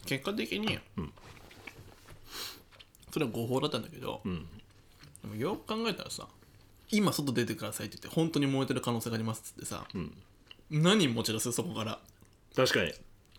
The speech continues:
Speaker 2: 怖いね、それ。
Speaker 1: うん。
Speaker 2: いや、まず財布でしょ。もうそれはもうか-、
Speaker 1: うん。
Speaker 2: 財布、スマホ。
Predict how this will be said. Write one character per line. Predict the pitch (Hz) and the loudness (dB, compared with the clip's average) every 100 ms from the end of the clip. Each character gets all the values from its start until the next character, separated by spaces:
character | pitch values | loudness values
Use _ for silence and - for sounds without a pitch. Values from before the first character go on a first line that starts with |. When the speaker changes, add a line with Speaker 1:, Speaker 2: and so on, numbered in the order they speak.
| - - - - | -20 -20 -18 4
Speaker 2:
怖 | - 170 139 | 12 12 12
い | |
ね、 | 95 76 | 8 2
そ | 95 | 4
れ。 | 76 - | 2 2
Speaker 1:
う | 120 | 0
ん。 | |
Speaker 2:
い | 110 98 | 0 6
や、 | 147 | 8
ま | 196 | 10
ず | 120 | 8
財 | 135 131 | 8 10
布 | 135 | 10
で | 120 | 8
し | 117 | 8
ょ。 | 120 127 | 6 6
も | 113 92 | 4 4
う | |
そ | 113 | 6
れ | 117 | 6
は | 113 | 8
も | 107 | 6
う | 95 | 2
か-、 | 98 | 0
Speaker 1:
う | |
ん。 | - - | -2 -8
Speaker 2:
財 | - 147 190 | -4 4 4
布、 | 175 175 | 6 4
ス | - | 6
マ | 160 156 | 6 6
ホ。 | 160 139 - | 8 6 4